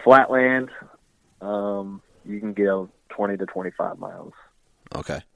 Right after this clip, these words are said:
Speaker 1: Flat.
Speaker 2: That's a long, and before your next charge.
Speaker 1: Exactly.
Speaker 2: Okay.
Speaker 1: Yeah, yeah.
Speaker 2: Now, do, how does this work? Uh, I know that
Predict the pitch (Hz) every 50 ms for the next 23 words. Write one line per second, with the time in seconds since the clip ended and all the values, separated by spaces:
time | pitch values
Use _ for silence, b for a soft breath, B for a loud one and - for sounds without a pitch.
0 | B B B B B 98 B - - - - 101 92 92 95 95 - - 92 95
1 | - 90 92 85 85 - - - - 107 101 98 92 87 85 87 78 - - -
2 | - 87 76 60 57 - - - - _ _ _ _ _ _ _ _ _ _ _
3 | _ _ _ _ _ _ _ _ _ 165 147 135 113 110 107 107 101 101 - -
4 | - - - - 139 131 117 - - B B B B B B B 87 B - 104
5 | 107 104 101 98 - b b b b b b b b b b - - 98 117 113
6 | 120 127 127 123 - - 110 147 165 180 131 117 113 95 - - 87 87 80 -
7 | - _ - - 78 76 - - 98 123 147 147 131 120 110 95 -